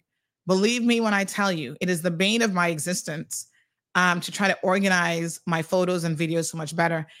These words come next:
And I do do it that way if they make it to the computer. <laughs> Because I,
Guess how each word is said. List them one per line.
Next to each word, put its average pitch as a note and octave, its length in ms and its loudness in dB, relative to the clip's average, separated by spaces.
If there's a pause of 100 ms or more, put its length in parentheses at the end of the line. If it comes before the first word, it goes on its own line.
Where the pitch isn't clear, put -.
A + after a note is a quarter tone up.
(220)
And G#3 100 4
I G#3 120 4
do C#4 500 0 (400)
do B3+ 220 0
it A#3+ 120 0
that F3+ 220 0
way F3 320 -2 (260)
if A3+ 180 0
they F#3+ 140 0
make G3 300 0
it - 260 -6 (580)
to - 80 -4
the F3 80 0
computer. D#3 580 -6
<laughs> - 40 -2 (1200)
Because F#3 760 2
I, F3+ 200 0